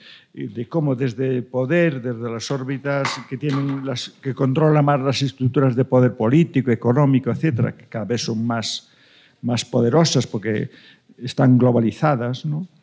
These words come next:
Nos van convenciendo de que hay cosas que son buenas,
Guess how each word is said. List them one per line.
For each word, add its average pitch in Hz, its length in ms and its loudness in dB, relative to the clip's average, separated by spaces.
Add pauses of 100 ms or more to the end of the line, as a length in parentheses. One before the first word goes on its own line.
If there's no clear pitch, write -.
(440)
Nos 135 360 4
van 160 1040 4
convenciendo 170 1400 4
de 127 160 -2
que 147 100 -4
hay 147 100 2
cosas 143 340 -6
que 139 100 -6
son 127 280 -4
buenas, 151 580 0